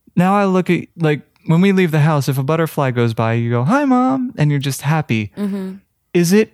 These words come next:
Speaker 1: easier? Like, is the day-to-day in that one specific aspect, is it easier for you since she passed?
Speaker 2: Mm-hmm.
Speaker 1: Like, you're not,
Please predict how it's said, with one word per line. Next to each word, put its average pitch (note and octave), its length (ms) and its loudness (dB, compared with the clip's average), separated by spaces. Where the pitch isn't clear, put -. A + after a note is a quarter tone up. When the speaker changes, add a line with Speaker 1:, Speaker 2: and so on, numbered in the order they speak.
Speaker 1:
easier? F#3+ 720 2
Like, D#3 160 0
is D#3 140 2
the E3+ 100 4
day-to-day F3+ 760 2
in E3 220 4
that F3+ 320 0
one F3+ 260 2
specific E3+ 680 0
aspect, E3 480 -2
is C3 120 2
it D3 120 0
easier F3+ 480 2
for D#3+ 160 -2
you D3 140 2
since D3+ 280 -2
she C3+ 220 -4
passed? D#3+ 640 -2
Speaker 2:
Mm-hmm. F3+ 200 -10
Speaker 1:
Like, D#3 200 -2
you're E3 180 2
not, F#3 220 0